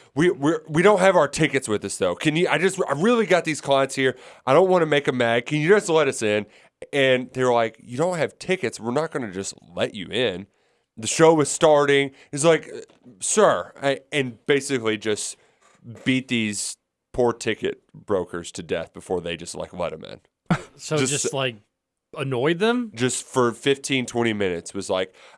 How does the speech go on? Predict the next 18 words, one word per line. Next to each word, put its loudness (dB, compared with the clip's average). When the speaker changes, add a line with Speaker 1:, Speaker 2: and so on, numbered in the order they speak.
Speaker 1:
"I'm -2
trying 2
to 4
get 0
him -4
here, 0
and 0
it's -4
just -4
not 0
ha-, -2
can -6
you -4
just 2
let 6
us -4
in? 2
Like, 2